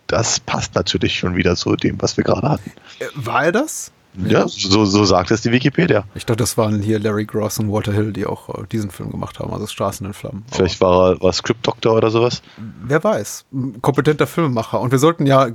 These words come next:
Speaker 2: auch noch den einen Film erwähnen, mit dem er hier auch schon zu Gast war. Das war der, ich glaube, der zweite Pierce Brosnan Bond,
Speaker 1: Ja, ja.
Speaker 2: Tomorrow
Speaker 1: Ja.
Speaker 2: Never Dies. Der zweitbeste Pierce Brosnan Bond, glaub ich.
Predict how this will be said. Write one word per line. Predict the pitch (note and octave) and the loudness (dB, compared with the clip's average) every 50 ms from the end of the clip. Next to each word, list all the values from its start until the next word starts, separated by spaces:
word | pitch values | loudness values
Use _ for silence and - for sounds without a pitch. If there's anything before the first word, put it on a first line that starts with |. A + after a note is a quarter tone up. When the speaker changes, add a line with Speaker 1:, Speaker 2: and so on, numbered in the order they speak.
| B2+ - | -2 -2
Speaker 2:
auch | D3 C3+ | 0 2
noch | C3+ C3+ | 2 2
den | D3 C3+ | 2 0
einen | - G2+ B2+ C#3+ | 2 2 0 2
Film | C3+ - D3 | 2 2 2
erwähnen, | C#3+ B2+ A2 B2 C3 B2+ | 2 4 4 4 4 4
mit | A#2+ A#2 | 4 2
dem | B2 A#2+ | 2 2
er | A#2+ | 2
hier | B2 A#2 | 2 0
auch | G2+ | 0
schon | - - A#2 | -4 -6 -6
zu | - A#2 | -4 -2
Gast | C3 C3+ C3+ - | -2 -2 0 0
war. | B2+ | 0
Das | A2+ A#2 - - | 0 0 0 2
war | - A#2+ A#2 A#2 A#2 A#2 | 2 4 4 4 4 2
der, | - A#2 A2+ A2+ A2 A2 - | 0 0 0 2 2 0 0
ich | - | -2
glaube, | - A2 | -2 -2
der | G#2 G#2 - | -2 -4 -4
zweite | - - - G#2+ B2+ - C#3 | -4 -4 -4 -4 -4 -4 -6
Pierce | - - - F#3 E3+ - - - - | -4 0 0 0 0 0 -4 -6 -6
Brosnan | A#2+ B2+ A#2+ C3+ C3+ C#3+ C#3 - D#3 D3+ D3+ D3+ C#3 C3 A2 | -6 -4 0 2 2 2 2 0 0 0 0 -2 -4 -2 0
Bond, | B2 B2 B2+ G#2 | 0 2 2 4
Speaker 1:
Ja, | G2 F#2+ | 4 4
ja. | F2+ E2+ E2+ E2 | 4 4 4 2
Speaker 2:
Tomorrow | F2 - B2+ A#2+ A2+ A2 - A2 | 0 -2 -4 -2 0 0 0 0
Speaker 1:
Ja. | G#2+ | -2
Speaker 2:
Never | A2 G#2+ - G#2 G2+ | -2 -4 -6 -6 -6
Dies. | - G2 - F#2+ - - - - - _ _ _ _ _ _ _ _ _ - | -4 -4 -4 -4 -4 -6 -10 -12 -14 _ _ _ _ _ _ _ _ _ -4
Der | C3 B2+ - | -4 -2 0
zweitbeste | - - - - C#3 D#3 G3 - _ _ _ - B2 A#2+ - - - A2+ G#2+ _ _ _ _ | 0 -2 2 4 4 4 4 2 _ _ _ -4 -2 -2 -2 -2 -4 -8 -10 _ _ _ _
Pierce | - - A#2 A2 - - | -6 -4 -2 -2 -2 -6
Brosnan | - - A2 G#2+ A2 G#2 G#2 G#2 G#2 | -8 -8 -6 -6 -4 -4 -4 -6 -6
Bond, | G#2 G#2 A2 A2 G#2+ G#2+ | -6 -6 -6 -6 -6 -6
glaub | - - - A2 | -8 -8 -6 -8
ich. | A2+ - - | -8 -10 -14